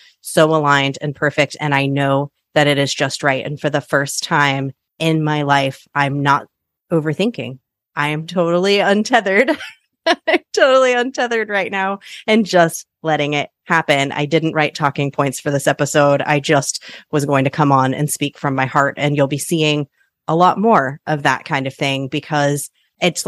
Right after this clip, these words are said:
I don't have to overthink things. I can just share. And that's really what I feel like the world needs more and more of.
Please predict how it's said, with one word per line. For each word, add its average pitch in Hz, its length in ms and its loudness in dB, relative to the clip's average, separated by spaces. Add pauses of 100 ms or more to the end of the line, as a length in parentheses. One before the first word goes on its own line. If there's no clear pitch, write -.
I 180 120 6
don't 190 260 2
have 262 180 -2
to 160 100 0
overthink 160 520 -2
things. 143 400 -6 (140)
I 165 200 2
can 196 260 0
just 175 200 -2
share. 165 420 -4 (460)
And 175 500 4
that's 175 400 -2
really 190 320 2
what 165 280 2
I 165 120 -2
feel 240 400 2
like 151 380 -2 (220)
the 165 100 0
world 175 440 2
needs 165 440 2
more 151 480 0
and 151 180 -4
more 185 240 2
of. 139 260 -4